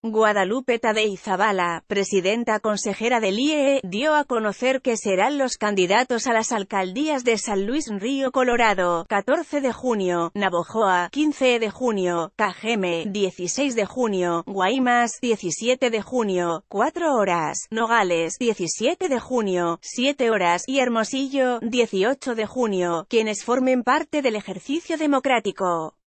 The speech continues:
Cuando le toque el día de ese municipio en el debate, la señal televisiva solamente transmitirá en el municipio correspondiente, no estamos transmitiendo a nivel estatal, añadió Tadei Zavala.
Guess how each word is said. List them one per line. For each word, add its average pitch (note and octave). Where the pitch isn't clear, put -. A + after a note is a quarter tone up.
Cuando G#3
le F3+
toque G3+
el G3
día D#4+
de A3
ese B3+
municipio A3+
en C4
el F3+
debate, G3
la A3
señal A3+
televisiva B3+
solamente C4
transmitirá G#3
en B3
el A3
municipio A3
correspondiente, A#3+
no A3
estamos C4
transmitiendo A3
a G#3
nivel G#3+
estatal, C4
añadió F#3
Tadei G#3+
Zavala. F#3+